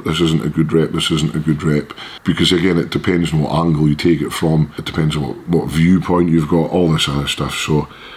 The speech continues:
I think sometimes it gets a little bit heated, um, which, which is good fun, you know, because when people get heated, when we get a lot of emotion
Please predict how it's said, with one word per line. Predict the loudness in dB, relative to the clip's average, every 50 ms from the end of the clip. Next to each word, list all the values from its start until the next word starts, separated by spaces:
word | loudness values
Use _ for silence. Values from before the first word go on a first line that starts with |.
| -20 -20 -18 -10 -8
I | -8
think | -4 -2 -2 -2 0 0
sometimes | 0 0 0 0 0 0 0 0 2 2
it | 0 0 2
gets | 2 0 0 0 0
a | 2
little | 2 2 2 0 0
bit | -2 -2 -2 -4 -8 -20 -18 -10
heated, | -6 0 2 2 4 4 2 0 -4 -10 -18 -20 -10 -6
um, | -2 0 0 0 0 0
which, | -2 -2 0 -2 -2 -4 -4 -2 0
which | 0 0 2 2
is | 0 2
good | 2 0 0 0
fun, | 0 0 0 0 -2 -6 -4
you | 0 2
know, | 2 2 2
because | 0 0 -2 -2 0 0 0 0 0 -4 -10 -12 -18 -16 -16 -14 -6
when | -2 -2 -2 0
people | 0 -2 0 0 -2 0
get | 0 -2 -2 0
heated, | 2 2 2 2 2 0
when | 0 0 2
we | 2 0
get | 2 2 0 0 2
a |
lot | 2 2 2 0 -2
of | -4 -2
emotion | 0 2 2 2 2 2 0 0 0 0 0 -2